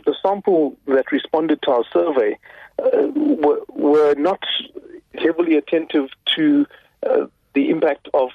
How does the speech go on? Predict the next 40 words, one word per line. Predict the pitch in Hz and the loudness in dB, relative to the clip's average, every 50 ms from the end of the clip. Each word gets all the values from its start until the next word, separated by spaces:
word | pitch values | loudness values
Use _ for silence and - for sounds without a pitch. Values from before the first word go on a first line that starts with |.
| - - - | -10 -8 -2
labour | - - 135 139 - 143 131 127 - - | 0 0 0 2 2 0 -2 -2 -4 -6
strife | - - 139 131 123 - _ _ | -2 0 0 0 0 -4 _ _
to | - 139 | -6 -2
their | - 120 113 | -2 -2 0
business. | - 139 127 120 110 - - - | 0 -2 -2 -2 -4 -6 -4 -2
So | - | -2
in | 131 120 - | 0 0 0
other | 170 165 160 | 0 0 0
words, | 143 139 139 139 131 - _ - - - _ | 2 2 2 0 0 -4 _ -20 -20 -20 _
the | _ 160 | _ -2
majority | 151 143 131 160 170 202 220 220 - - | -2 0 0 0 2 2 2 2 2 0
of | 165 139 131 | -2 0 0
the | 135 | 0
respondents | 123 123 - - - - 175 165 135 113 - - - - - - | 0 0 -4 -2 -4 -2 -2 -2 -4 -4 -6 -8 -12 -20 -16 -6
were | - - - - - - | 0 0 0 0 0 0
fortunate | 208 233 - - - 104 - - | -2 0 0 -2 -4 -4 -4 -2
in | - 117 | 0 0
the | 113 117 | 0 0
sense | - - 135 127 - _ | 0 -2 -2 -2 -4 _
that | - 117 - | -4 -2 0
they | - 120 | -2 -2
did | 117 123 131 | 0 2 0
not | 143 151 | 2 0
ex-, | 135 120 - - _ _ _ _ - - | 0 -4 -6 -14 _ _ _ _ -2 0
directly | 127 127 147 165 - - - 139 110 | 0 2 2 0 -2 -2 -2 -2 -2
experience | 101 - - _ 131 123 120 110 - - | -2 -6 -4 _ 0 2 2 0 0 -2
a | 104 | -4
strike. | - - - 127 101 - - - _ - - - - - _ _ | -2 -2 -2 -2 -2 -4 -10 -18 _ -20 -20 -20 -20 -20 _ _
So | - 143 131 131 127 - _ - | 0 2 2 2 0 -2 _ -2
many | 135 165 196 208 202 | 0 0 2 2 2
of | 175 147 | 0 2
the, | 139 143 147 - 170 - | 0 0 0 0 0 0
there | 143 135 | 2 2
were | 135 135 | 2 2
very | 131 165 180 175 156 - | 0 0 -2 -2 -6 -2
few | - 170 151 | 0 2 2
respondents | 135 123 - _ 139 131 131 127 127 123 - - | 2 2 0 _ -2 0 0 0 -2 -2 0 0
from | 139 123 | 2 2
the | 123 117 | 2 2
mining | 117 113 117 123 127 123 120 | 2 2 0 0 0 -2 -4